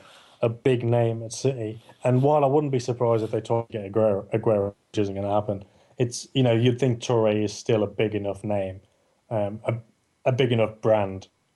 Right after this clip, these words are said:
um, to, to do that. And if he's working on behalf of twelve clubs, then, you know, you just, you go for the richest one, and they'll, but the money they're spending over there, it could easily be done. And in, they're gonna,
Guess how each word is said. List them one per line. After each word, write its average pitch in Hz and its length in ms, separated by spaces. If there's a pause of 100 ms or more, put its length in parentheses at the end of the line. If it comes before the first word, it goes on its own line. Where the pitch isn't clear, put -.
um, 107 420
to, 104 300 (1300)
to 143 100
do 131 260
that. 113 180
And 131 80
if 123 100
he's 160 160
working 131 320
on 113 60
behalf 110 260
of 123 80
twelve 131 360
clubs, 95 320
then, 110 120
you 107 80
know, 95 220 (160)
you 120 80
just, 107 360 (460)
you 127 100
go 120 140
for 113 120
the 101 80
richest 110 280
one, 104 200 (340)
and 113 300 (280)
they'll, 110 240 (360)
but 123 200
the 143 80
money 160 200
they're 113 120
spending 107 300
over 104 220
there, 101 260 (480)
it 120 80
could 127 160
easily 110 300
be 107 120
done. 104 280
And 117 240
in, 139 220 (440)
they're 131 120
gonna, 123 260